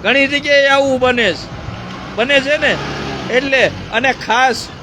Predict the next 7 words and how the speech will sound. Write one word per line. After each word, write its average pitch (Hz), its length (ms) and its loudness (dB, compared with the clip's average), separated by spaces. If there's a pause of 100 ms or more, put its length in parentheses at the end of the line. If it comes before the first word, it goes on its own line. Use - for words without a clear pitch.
(100)
હું 208 120 -6
તો 269 100 2
વિનંતી 254 540 0
કરીને 247 340 0
કહું 233 240 2
છું 277 320 0 (500)
કે 254 200 2